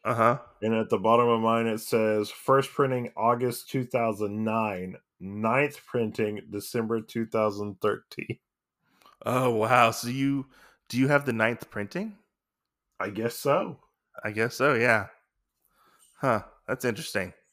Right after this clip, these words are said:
Speaker 1: That's really interesting.
Speaker 2: Right.
Speaker 1: But, like, which we've kinda covered this before, so we're kinda saying the kinda the s-, the same things before, you know. What constitutes a rare manga?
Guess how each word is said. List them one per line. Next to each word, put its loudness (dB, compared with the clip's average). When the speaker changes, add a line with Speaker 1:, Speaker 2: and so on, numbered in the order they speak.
Speaker 1:
That's -4
really 2
interesting. -8
Speaker 2:
Right. -4
Speaker 1:
But, 2
like, 2
which -4
we've -6
kinda 2
covered 0
this -6
before, -2
so 0
we're 0
kinda 4
saying -4
the -4
kinda -2
the -10
s-, -12
the -18
same -2
things -6
before, -4
you -4
know. -6
What 4
constitutes -4
a 0
rare 6
manga? -2